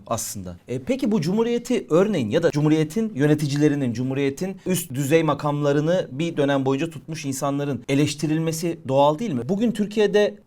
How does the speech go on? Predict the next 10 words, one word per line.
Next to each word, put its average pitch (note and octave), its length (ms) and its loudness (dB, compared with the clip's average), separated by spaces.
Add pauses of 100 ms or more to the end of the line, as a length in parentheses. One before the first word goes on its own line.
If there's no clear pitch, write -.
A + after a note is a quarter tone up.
örneğin F#3 420 8
bir F3 160 0
köylünün, D3+ 540 2
örneğin D#3+ 440 2
bir D#3 200 2
Kürdün, C#3 460 2 (140)
örneğin E3 560 6
Türkiye'deki, D#3+ 840 0
e, B2+ 140 2
Hristiyanların, D3 840 4